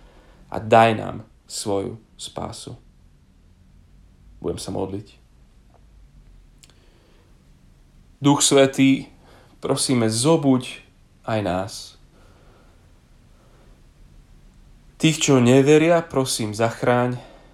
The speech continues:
Tých, čo spia, prosím, zobuď. Tých, čo zaspávajú, nedovolím zaspať. A prosím ťa, tých, ktorí sú tvoji živí a veriaci, tých obnov znova.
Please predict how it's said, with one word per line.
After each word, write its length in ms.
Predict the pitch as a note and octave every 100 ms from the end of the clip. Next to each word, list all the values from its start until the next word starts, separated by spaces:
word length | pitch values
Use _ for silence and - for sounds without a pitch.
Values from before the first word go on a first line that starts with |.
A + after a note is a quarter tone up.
| _ _ _ _ _ _ -
Tých, 140 | D3+
čo 140 | - C3 C3 - _ _ _
spia, 560 | - - - - F3+ C#3
prosím, 480 | C#3 C#3 C#3 - G#2+
zobuď. 640 | G#2+ B2 B2 C3 C3 - - _ _ _
Tých, 240 | - D3+ C#3
čo 40 |
zaspávajú, 640 | C#3 F#3+ - F3 C3+ A#2 A#2+
nedovolím 560 | D3+ D#3+ C3+ A#2 A2
zaspať. 560 | G#2 A2 - - C#3 C#3 _ _ _ - _ _ _ _ _ _ _ _ _ _ _
A 20 | -
prosím 320 | C#3+ C#3 C3+
ťa, 80 | A#2+
tých, 240 | A#2+ C3
ktorí 320 | - A#2+ A2+ A2 -
sú 480 | - - - B2+ B2+
tvoji 560 | - A2+ A#2 A2+ A#2+ - _
živí 480 | C#3+ B2 A2+ A2 G#2+
a 80 | A2 A2
veriaci, 640 | G2+ G2+ G#2 - G2 - - -
tých 200 | - C3 - _
obnov 640 | - C#3 B2+ A2 F#2+ G2 A#2+ -
znova. 480 | A2+ G#2+ G2+ G#2+